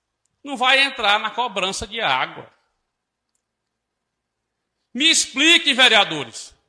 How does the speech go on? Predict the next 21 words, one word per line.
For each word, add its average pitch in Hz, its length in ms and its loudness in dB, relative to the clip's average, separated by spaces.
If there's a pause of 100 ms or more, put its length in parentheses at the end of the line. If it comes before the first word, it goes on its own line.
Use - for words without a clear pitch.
(460)
por 311 200 -4
que 320 180 4
Balsas, 277 760 2 (420)
que 277 60 -2
é 285 40 2
uma 294 140 4
referência, 277 840 4 (360)
tem 277 120 -4
um 294 80 -4
grande 285 240 0
prefeito, 262 720 2 (440)
doutor 185 260 -8
Érico, 170 280 -2 (880)
tem 285 120 6
um 269 60 4
deputado 277 340 2
estadual, 269 720 2 (240)
tem 247 80 2
um 269 60 0
deputado 269 260 -2
federal. 247 680 2